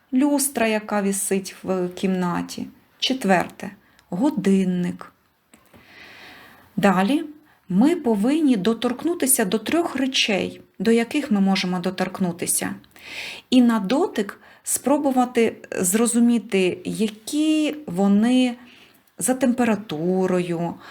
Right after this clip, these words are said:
або якщо ми погладження зробимо, яка текстура в цих речей. Ну, до прикладу, я зараз поклала свої долоні собі на коліна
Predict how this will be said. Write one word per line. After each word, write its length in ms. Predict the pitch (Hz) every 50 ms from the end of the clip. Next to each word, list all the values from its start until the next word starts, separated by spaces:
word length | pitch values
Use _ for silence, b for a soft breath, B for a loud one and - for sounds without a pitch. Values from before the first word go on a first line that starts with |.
| B B B
або 340 | - 185 190 185 190 240 277
якщо 320 | 277 269 262 - - 269 262
ми 140 | 254 262
погладження 800 | 262 - 262 247 226 254 277 294 294 285 - - 233 226 220 214
зробимо, 600 | 196 202 214 214 208 185 196 190 190 185 180 175 B B B B B B B B
яка 380 | - 202 185 220 214 214 285 285
текстура 840 | 285 - - - - - - - - 233 220 220 220 214 208 208 202
в 60 | 202
цих 340 | - - - 208 196 202 -
речей. 600 | 196 196 190 - - - 185 180 175 170 175 - B B B B B B B
Ну, 180 | - 277 311 311
до 140 | 247 254 -
прикладу, 540 | - 196 180 160 - - - - - - -
я 240 | - 277 330 370
зараз 480 | 359 247 233 262 262 247 214 214 - -
поклала 540 | - - 190 196 - 220 240 262 262 233 202
свої 340 | 202 - 190 190 196 202 185
долоні 500 | 165 185 185 196 226 247 254 240 214 196
собі 320 | - - 185 175 185 196
на 120 | 180 180
коліна 540 | 180 - 185 180 165 170 160 160 151 147 -